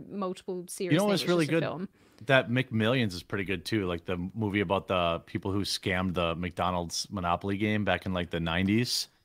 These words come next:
Speaker 1: There's
Speaker 2: I just
Speaker 1: a,
Speaker 2: wa-, I
Speaker 1: oh.
Speaker 2: watched that. It's really cool. It's,
Speaker 1: That
Speaker 2: it's, like,
Speaker 1: sounds
Speaker 2: called
Speaker 1: interesting.
Speaker 2: McMillions. It's, like, a,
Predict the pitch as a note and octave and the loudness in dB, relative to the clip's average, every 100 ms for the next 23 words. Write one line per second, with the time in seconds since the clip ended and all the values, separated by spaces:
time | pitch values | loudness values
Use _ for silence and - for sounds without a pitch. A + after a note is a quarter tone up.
0 | _ - C#4 D4+ - - C#4+ F4 F4 C4+ | _ -4 0 2 2 2 4 6 8 8
1 | A2+ A2+ A2+ B2 - A#2+ A2+ C3 A#2 G#2+ | 8 8 8 4 4 0 6 8 8 6
2 | - G#2+ G2 E2+ G2+ - - - A2+ F#3+ | 4 4 4 2 -4 -4 -2 2 4 4
3 | G2+ G#2+ - G#2+ G#2 A2 A2+ A2 - A2+ | 6 4 2 2 4 4 2 0 -4 -4